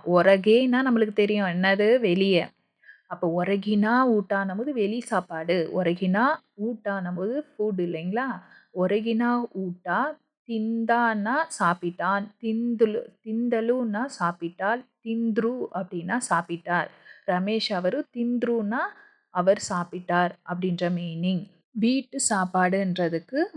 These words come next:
மனைய ஊட்டா. சாப்பிடுவதற்கு தின்னுவா. ஆனா நம்ம ஸ்போக்கன்ல எப்படி சொல்றோம்? தின்னோ. பதிலுன்றதுக்கு பதலு.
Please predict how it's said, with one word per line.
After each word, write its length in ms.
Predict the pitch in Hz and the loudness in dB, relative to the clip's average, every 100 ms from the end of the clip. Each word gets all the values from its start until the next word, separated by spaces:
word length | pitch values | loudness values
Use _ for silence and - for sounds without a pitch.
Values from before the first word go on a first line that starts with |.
| 190 | -4
மனைய 320 | 175 160 170 175 | -4 -4 -2 -2
ஊட்டா. 420 | 156 175 - 175 160 - _ _ _ _ | -2 -8 -2 0 0 -6 _ _ _ _
சாப்பிடுவதற்கு 1120 | - 196 190 214 247 233 208 185 175 175 - 269 - | -4 0 2 2 0 -2 0 2 2 -2 -2 -6 -4
தின்னுவா. 520 | 226 220 247 220 196 165 220 | -4 0 2 2 0 -2 -4
ஆனா 220 | 220 214 247 | -4 -2 0
நம்ம 200 | 240 226 | 0 0
ஸ்போக்கன்ல 460 | - 262 262 254 | 2 2 2 2
எப்படி 160 | 233 247 | 2 0
சொல்றோம்? 340 | 214 190 170 - | -2 0 -2 -2
தின்னோ. 500 | 220 214 214 220 226 202 - - 185 | -2 0 0 0 2 0 -4 -8 -2
பதிலுன்றதுக்கு 840 | 185 214 254 226 196 170 165 170 165 | 0 0 0 0 0 0 -2 -2 2
பதலு. 560 | 156 175 160 165 208 | 2 2 2 4 6